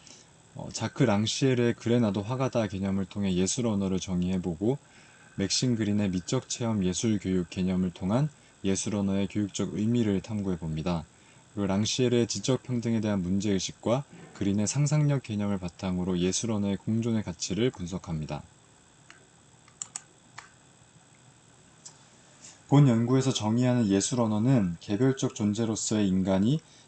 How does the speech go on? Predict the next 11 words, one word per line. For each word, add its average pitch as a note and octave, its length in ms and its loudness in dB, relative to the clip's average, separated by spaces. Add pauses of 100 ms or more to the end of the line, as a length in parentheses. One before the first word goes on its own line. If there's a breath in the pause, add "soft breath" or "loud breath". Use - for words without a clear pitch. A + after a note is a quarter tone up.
(140 loud breath)
예술가적 A2+ 600 0
태도의 C#3 400 0
주체성을 A2+ 640 -2
갖고 A#2+ 500 -4
자신의 G#2 420 -4
내면을 G2+ 400 2
탐구하고 A#2 760 -2 (440 loud breath)
세계와의 C#3+ 520 4
관계를 G#2+ 380 0
적극적으로 G#2+ 720 -4
맺는 F#2+ 480 2